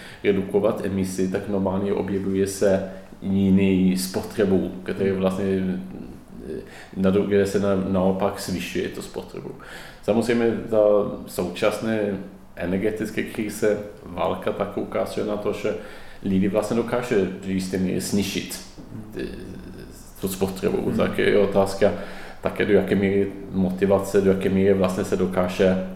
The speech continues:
Speaker 1: o těch věcech mluvit takovým způsobem, že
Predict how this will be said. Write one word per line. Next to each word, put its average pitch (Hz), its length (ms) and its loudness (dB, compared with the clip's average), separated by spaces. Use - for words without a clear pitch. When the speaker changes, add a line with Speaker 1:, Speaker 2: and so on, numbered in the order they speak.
Speaker 1:
o 95 80 -2
těch 101 220 0
věcech 98 520 2
mluvit 104 400 0
takovým 101 320 0
způsobem, 95 560 -2
že 98 160 0